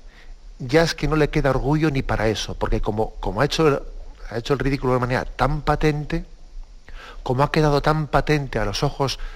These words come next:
de todo el mundo, comenzando por él mismo, a dónde, a dónde, hasta dónde ha sido capaz de llegar, lo bajo que ha caído, entonces ya no tiene fama que guardar.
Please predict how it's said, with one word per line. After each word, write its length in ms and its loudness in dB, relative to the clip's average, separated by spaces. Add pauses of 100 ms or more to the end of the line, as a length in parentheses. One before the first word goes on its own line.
(460)
de 240 -4
todo 180 2
el 80 4
mundo, 260 0
comenzando 480 2
por 140 2
él 120 2
mismo, 380 -2 (220)
a 100 2
dónde, 480 2
a 140 -4
dónde, 520 0 (440)
hasta 220 0
dónde 220 2
ha 40 2
sido 240 0
capaz 240 0
de 100 0
llegar, 400 0 (720)
lo 140 0
bajo 320 4
que 100 0
ha 60 -2
caído, 420 0 (680)
entonces 340 2
ya 100 4
no 120 2
tiene 240 2
fama 300 2
que 100 -2
guardar. 500 0